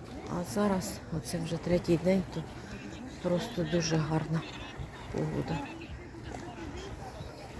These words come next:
Так що, хто ще не був в Албанії, розглядайте собі подорож у майбутньому до Вльори. Ну і до Тураса також можна.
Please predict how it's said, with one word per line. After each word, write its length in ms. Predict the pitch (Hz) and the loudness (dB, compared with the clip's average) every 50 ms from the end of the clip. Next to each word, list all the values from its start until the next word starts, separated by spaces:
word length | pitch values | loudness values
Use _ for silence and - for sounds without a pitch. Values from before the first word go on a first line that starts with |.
| 233 240 226 208 330 330 262 269 269 247 302 359 - - - - - 339 - - 554 554 - - - - | -6 -6 -4 -2 -2 -2 -2 -2 -4 -4 -4 -4 -4 -4 -6 -6 -6 -6 -6 -4 -4 -4 -4 -6 -4 -2
Так 160 | - 180 - | -2 0 2
що, 120 | - 190 | 2 0
хто 200 | - - - 208 | 2 4 4 4
ще 200 | 185 - - 196 | 6 8 8 8
не 120 | 190 190 185 | 8 8 6
був 160 | 175 175 180 | 6 4 4
в 140 | 170 170 175 | 6 6 6
Албанії, 640 | 170 175 165 190 220 233 247 240 240 233 233 220 196 180 381 349 156 156 - - - - - - 349 - - - - - - - - - - 165 | 8 8 8 8 10 10 12 12 12 12 12 12 10 6 0 -4 -4 -6 -10 -10 -8 -8 -8 -8 -8 -8 -8 -10 -10 -12 -12 -12 -10 -4 0 2
розглядайте 800 | 170 170 170 175 170 180 180 170 180 170 156 160 151 - 165 156 143 - - - - - - - - | 2 4 4 4 4 4 4 6 6 6 6 6 4 2 2 0 0 -2 -6 -8 -8 -8 -6 -4 0
собі 240 | - 165 151 160 156 - - | 0 2 2 2 0 2 4
подорож 380 | 196 214 202 208 202 185 185 - - - - - - - - - - - 320 330 302 294 339 - - - - - - - - - 339 359 392 359 | 4 4 6 4 2 0 0 -6 -8 -8 -10 -12 -12 -14 -14 -14 -12 -10 -6 -6 -4 -4 -4 -4 -6 -8 -10 -10 -10 -10 -8 -6 -6 -6 -4 0
у 60 | - 170 | 4 6
майбутньому 800 | 165 151 160 151 151 160 185 202 190 - 185 190 180 180 180 175 - - - - - 127 131 - - - 117 - - - - 131 - - - - - - - - - - - - - - - 170 | 8 8 8 8 8 8 6 4 4 4 4 6 6 6 6 4 2 -2 -8 -8 -6 -4 -4 -4 -4 -6 -8 -10 -10 -10 -10 -10 -10 -10 -10 -10 -10 -10 -8 -8 -8 -10 -10 -10 -8 -6 -2 0
до 380 | 165 160 151 170 190 196 196 | 2 4 6 8 8 8 8
Вльори. 540 | 180 156 160 151 151 147 151 156 156 156 151 - - - - - - - - - - - - - - - - - - - - - - - - - - - - - - | 8 6 6 6 6 6 6 6 6 4 2 0 -2 -10 -12 -10 -10 -10 -10 -10 -10 -10 -10 -10 -10 -10 -10 -10 -12 -12 -12 -12 -12 -10 -10 -10 -10 -10 -10 -4 4
Ну 180 | 269 285 269 | 10 12 12
і 40 | 226 | 12
до 140 | 175 165 180 | 12 10 6
Тураса 520 | - - 240 262 262 240 220 - - 226 | 6 8 10 10 10 10 8 8 4 4
також 420 | 220 - 214 202 208 - 202 185 190 | 6 6 4 4 4 2 2 4 8
можна. 480 | 196 196 196 185 180 175 170 175 170 | 8 8 8 8 6 4 4 4 4